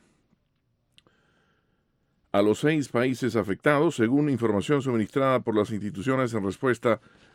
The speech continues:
a preguntas de la agencia A P. Gran Bretaña inició formalmente este miércoles el proceso de separación de la Unión Europea tras cuarenta y cuatro años de membresía, cumpliendo con la decisión tomada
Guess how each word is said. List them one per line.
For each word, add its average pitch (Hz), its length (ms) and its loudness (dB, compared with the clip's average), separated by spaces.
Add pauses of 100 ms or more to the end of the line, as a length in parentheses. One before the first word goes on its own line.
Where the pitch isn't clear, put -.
(160)
a - 80 -8
preguntas 117 420 0
de 107 100 2
la 101 60 4
agencia 110 400 0
A 107 60 -2
P. 156 240 0 (1160)
Gran 156 220 2
Bretaña 160 420 2
inició 160 360 2
formalmente 143 640 2
este 135 160 2
miércoles 151 520 2
el 127 120 -2
proceso 135 400 2
de 123 80 0
separación 110 520 0
de 131 100 0
la 110 80 4
Unión 135 220 0
Europea 127 520 2
tras 127 200 0
cuarenta 104 380 0
y 95 40 -4
cuatro 123 320 0
años 120 200 0
de 110 80 0
membresía, 117 560 0
cumpliendo 123 460 -2
con 113 100 0
la 107 60 2
decisión 101 400 -4
tomada 117 420 0